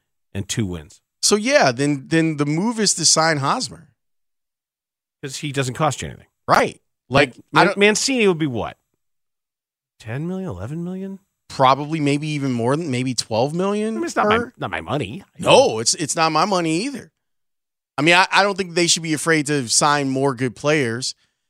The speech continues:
Speaker 2: It's not, the Mancini can play some outfield too, right?
Speaker 1: And I'll tell you what I really liked in the numbers last year. It's sort of buried in here, but I don't know what, what, the, what this means.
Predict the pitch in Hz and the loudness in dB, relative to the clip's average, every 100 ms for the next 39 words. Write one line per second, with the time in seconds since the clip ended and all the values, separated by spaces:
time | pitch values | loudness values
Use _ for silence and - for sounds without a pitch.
0 | _ 156 - 247 226 175 180 226 233 269 | _ -8 0 2 2 0 -2 -2 0 -2
1 | 269 202 165 - 165 143 - 135 113 139 | -4 -6 -6 -2 -2 0 -2 -2 -2 -2
2 | 151 127 107 - 202 98 110 139 143 - | -2 -6 -6 -6 -6 -4 -2 -4 -6 -14
3 | _ - 131 127 113 - 233 104 92 90 | _ -16 -10 -8 -6 -2 0 0 -4 -6
4 | 107 110 120 190 170 90 80 98 120 113 | -6 -2 2 2 2 -2 -6 2 2 2
5 | - 85 80 92 98 78 - 73 - - | -4 -10 -8 -6 -6 -8 -12 -14 -16 -14
6 | 80 80 - 185 87 78 _ 92 104 110 | -16 -10 -6 -4 -4 -8 _ -4 -2 -2
7 | 73 69 76 78 - _ _ _ _ _ | -4 -10 -16 -20 -20 _ _ _ _ _
8 | _ _ _ _ 110 90 87 _ _ _ | _ _ _ _ 0 0 -4 _ _ _
9 | _ _ _ _ _ _ - 185 254 127 | _ _ _ _ _ _ 0 2 2 0
10 | 117 110 110 110 104 101 110 107 92 95 | -4 -4 -6 -6 -10 -8 -6 -6 -4 -2
11 | 139 107 73 82 | 0 0 -2 -10